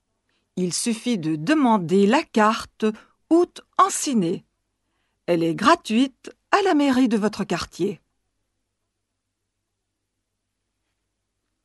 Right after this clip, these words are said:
Vous voulez assister à une séance dans le plus grand cinéma de Paris ? Alors venez nombreux au cinéma en plein air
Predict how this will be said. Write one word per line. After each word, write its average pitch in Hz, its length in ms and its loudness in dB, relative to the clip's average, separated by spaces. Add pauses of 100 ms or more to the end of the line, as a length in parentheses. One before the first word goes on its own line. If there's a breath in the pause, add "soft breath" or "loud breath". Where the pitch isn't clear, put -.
(1200)
Vous 294 320 4
voulez 339 360 0
assister 285 760 -2
à 185 100 2
une 185 180 -2
séance 254 720 0 (400 soft breath)
dans 208 140 4
le 208 120 4
plus 185 260 -6
grand 196 400 -2
cinéma 277 520 0
de 233 100 -2
Paris ? 254 480 0 (1300)
Alors 175 480 2
venez 185 380 2
nombreux 226 720 2 (420 soft breath)
au 185 120 -2
cinéma 311 720 2
en 339 140 -2
plein 254 320 2
air 214 380 2